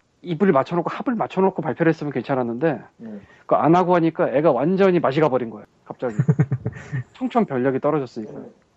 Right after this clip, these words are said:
Speaker 1: 하늘에서. "난 누구, 여긴 어디", 뭐 그러-, 거의 그런 분위기가 돼서 굉장히 세게 반발을 했어요. 네. 그래서 지난주 일요일 분량에서 아이유가 얼굴 딱 붙이고 엄청 딱딱하게 얘기하는 걸 볼 수 있는 시대의 광경이 벌어졌습니다.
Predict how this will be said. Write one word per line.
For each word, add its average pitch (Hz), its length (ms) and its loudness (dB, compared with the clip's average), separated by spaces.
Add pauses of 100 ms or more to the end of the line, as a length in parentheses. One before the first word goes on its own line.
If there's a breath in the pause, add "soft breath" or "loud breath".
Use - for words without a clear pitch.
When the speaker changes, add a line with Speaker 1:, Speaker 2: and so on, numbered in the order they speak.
(120)
Speaker 1:
하늘에서. 120 440 -4 (360)
"난 180 280 2
누구, 147 300 0
여긴 143 280 4
어디", 143 320 0
뭐 131 120 -2
그러-, 156 260 2
거의 160 260 2
그런 156 840 0
분위기가 135 340 0
돼서 120 300 -6
굉장히 156 540 2
세게 233 300 0
반발을 123 300 0
했어요. - 280 -16 (340)
네. - 100 -10 (720)
그래서 - 220 -12
지난주 151 460 0
일요일 139 480 4 (160)
분량에서 135 760 0 (540)
아이유가 135 460 0
얼굴 127 280 0
딱 - 200 -2
붙이고 165 580 -2
엄청 170 380 0
딱딱하게 202 500 2
얘기하는 139 300 4
걸 127 100 0
볼 127 180 -4
수 143 160 0
있는 120 360 2
시대의 139 1000 4
광경이 123 360 -4
벌어졌습니다. 104 600 -8